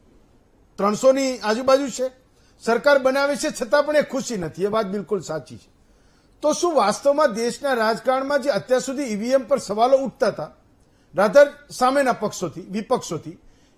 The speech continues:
એ સવાલો હવે ઉઠવાના બંધ થઈ જશે કે ઓકે, આમાં તો કંઈ નથી થતું, જે જનતાનો મત હતો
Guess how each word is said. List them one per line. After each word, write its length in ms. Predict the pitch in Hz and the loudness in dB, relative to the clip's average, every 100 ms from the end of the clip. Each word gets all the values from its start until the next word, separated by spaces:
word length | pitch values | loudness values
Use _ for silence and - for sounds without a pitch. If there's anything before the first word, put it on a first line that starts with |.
| _ | _
એ 80 | 294 | -2
સવાલો 520 | 311 269 233 202 185 - | 0 2 4 4 2 -4
હવે 140 | 170 254 | 0 2
ઉઠવાના 380 | 262 233 262 262 | 2 0 0 2
બંધ 280 | 262 262 | 0 0
થઈ 120 | 240 233 | -4 -6
જશે 280 | 226 - 196 _ _ _ - | -8 -10 -18 _ _ _ 2
કે 60 | 269 | 6
ઓકે, 280 | 269 - | 6 6
આમાં 420 | 277 - 214 247 262 | 2 2 -4 -2 0
તો 100 | 262 | 0
કંઈ 200 | 254 262 | 0 0
નથી 220 | 254 262 | -2 -2
થતું, 320 | 262 233 254 | -2 -2 -4
જે 120 | 214 | -4
જનતાનો 460 | 185 214 214 269 269 | -2 -2 0 -2 0
મત 240 | 254 262 | -2 -2
હતો 380 | 269 240 185 | -2 0 -2